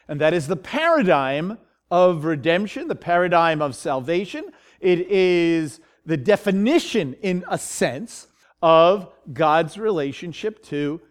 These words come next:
mankind. He loves us. He lo-, what do we read in the Brit Chadashah? He loved us so much that he sent Yeshua into this world to die for our sins, right? And to be raised from the dead. That is the paradigm of, uh, Passover. There you go, the paradigm of Passover,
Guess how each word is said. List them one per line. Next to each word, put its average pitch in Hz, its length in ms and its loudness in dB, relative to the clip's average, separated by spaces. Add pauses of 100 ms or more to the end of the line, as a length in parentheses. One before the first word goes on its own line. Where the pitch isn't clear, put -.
(160)
mankind. 180 840 -6 (240)
He 190 220 -4
loves 220 360 2
us. 202 140 0
He 185 140 -2
lo-, 165 280 -2 (200)
what 143 120 -2
do 151 80 0
we 156 140 0
read 165 160 2
in 170 80 -2
the 170 60 -4
Brit 170 180 -4
Chadashah? 208 540 -2 (200)
He 190 180 -4
loved 170 240 2
us 165 120 -2
so 180 140 -4
much 180 240 0
that 208 100 -4
he 185 80 -4
sent 175 200 -6
Yeshua 170 540 -2
into 151 260 -10
this 185 220 -8
world 143 200 -6
to 160 80 -10
die 135 260 -4
for 175 140 -10
our 185 140 -4
sins, 143 500 -14
right? 220 300 -4 (380)
And 175 120 -4
to 190 60 -6
be 185 120 -2
raised 151 280 0
from 202 100 -10
the 202 60 -6
dead. 226 240 0
That 165 140 2
is 156 120 -2
the 185 100 -6
paradigm 180 840 0 (320)
of, 170 420 4
uh, 196 240 4
Passover. 196 760 -2 (240)
There 139 180 -2
you 151 140 0
go, 147 360 2
the 135 100 -10
paradigm 135 840 -4
of 127 220 -14
Passover, 117 600 -10